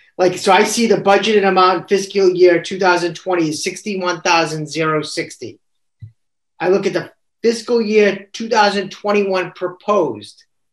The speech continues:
for the Director of Human Diversity and Resources as a hundred and one thousand five nineteen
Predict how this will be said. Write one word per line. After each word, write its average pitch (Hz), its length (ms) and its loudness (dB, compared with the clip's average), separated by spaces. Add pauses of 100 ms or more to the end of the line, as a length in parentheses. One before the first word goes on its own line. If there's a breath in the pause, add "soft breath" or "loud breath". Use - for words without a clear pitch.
(640)
for 165 80 -8
the 156 100 -6
Director 202 440 -2
of 170 120 -4
Human 240 320 -6
Diversity 196 580 -4
and 165 100 -4
Resources 160 640 -4
as 151 240 -8
a - 60 -4
hundred 220 380 -6
and 190 100 -4
one 190 240 -6
thousand 165 500 -2
five 160 280 -2
nineteen 147 760 -8